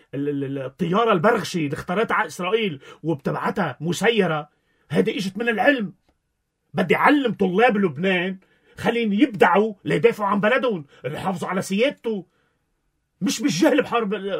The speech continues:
بحرب إسرائيل. يمكن البعض ينزعج من كلامي، بس، آه، التربية بالبلد صارت على المحك، على المسؤولين أن يحافظوا على ما تبقى.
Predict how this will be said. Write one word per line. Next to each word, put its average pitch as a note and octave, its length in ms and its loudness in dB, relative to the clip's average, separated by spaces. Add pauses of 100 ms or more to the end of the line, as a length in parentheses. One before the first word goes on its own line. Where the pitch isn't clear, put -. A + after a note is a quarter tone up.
(140)
بحرب A3 280 -6
إسرائيل. G3+ 580 -10 (1500)
يمكن G#3 280 -6
البعض F3+ 320 -2
ينزعج F#3+ 380 -4
من F3 140 -6
كلامي، F3 520 -4 (300)
بس، - 460 -10 (240)
آه، - 400 -20 (400)
التربية E3 680 0
بالبلد D3+ 580 -2 (840)
صارت G3 320 0
على G3+ 180 0
المحك، G3 440 -4 (380)
على E3 200 0
المسؤولين G3+ 640 -2 (200)
أن E3+ 200 -4
يحافظوا F3+ 340 -4
على D#3+ 180 -2
ما D3+ 80 -6
تبقى. B2 440 -14